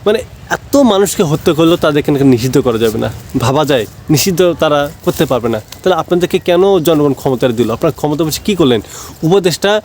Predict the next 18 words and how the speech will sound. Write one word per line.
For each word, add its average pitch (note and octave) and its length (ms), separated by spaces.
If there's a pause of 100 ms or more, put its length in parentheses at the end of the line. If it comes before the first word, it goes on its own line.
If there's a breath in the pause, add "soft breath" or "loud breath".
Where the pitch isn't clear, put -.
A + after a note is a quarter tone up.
(380 loud breath)
নাহিদ E3+ 300 (160)
আসিফ, C#3 300 (420 loud breath)
এনারা C4+ 380
মানে B3+ 200
কি, C4 240
মানে G3+ 380 (260 loud breath)
একবার F#3+ 220
সিনেমা G#3 440
দেখতে F#3+ 300
যায়, F#3+ 320
একবার F3+ 340
এখানে F#3 360
ওখানে F#3 300
ঘুরতে D#3 320
যায়। E3+ 160
আরে G3 160
ভাই, F3+ 140
আপনারা F#3 280